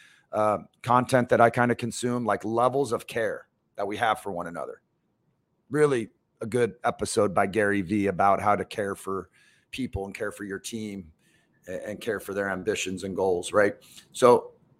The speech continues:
that's how you build the connection. But then building that trust,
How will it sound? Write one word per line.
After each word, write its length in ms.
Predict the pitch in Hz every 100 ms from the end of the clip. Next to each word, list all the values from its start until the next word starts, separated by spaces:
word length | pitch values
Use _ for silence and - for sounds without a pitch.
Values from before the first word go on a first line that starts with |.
| _
that's 220 | - 165 175
how 80 |
you 140 | 165 147
build 220 | 139 131
the 60 | 127
connection. 440 | 127 139 - 90
But 160 | 110 117
then 240 | 147 117
building 420 | 92 185 208 185
that 180 | 151 -
trust, 580 | - 151 127 - -